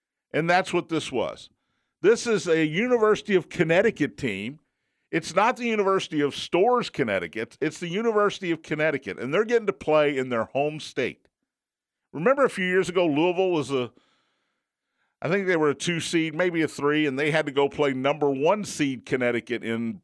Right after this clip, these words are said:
in, uh, Albany, New York. Uh, right across the border. And it was a home game for uconn. That was different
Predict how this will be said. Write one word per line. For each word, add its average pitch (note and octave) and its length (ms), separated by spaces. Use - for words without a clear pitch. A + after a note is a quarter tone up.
in, A2 360
uh, G#2 260
Albany, D#3+ 480
New C#3 140
York. C#3+ 420
Uh, B2+ 260
right D3 180
across D#3 420
the C3+ 100
border. C#3+ 400
And F#3 100
it A3 80
was F#3 120
a F3+ 100
home F#3 220
game D#3+ 280
for D3 140
uconn. B2 500
That A#3+ 200
was C4 240
different A#2+ 460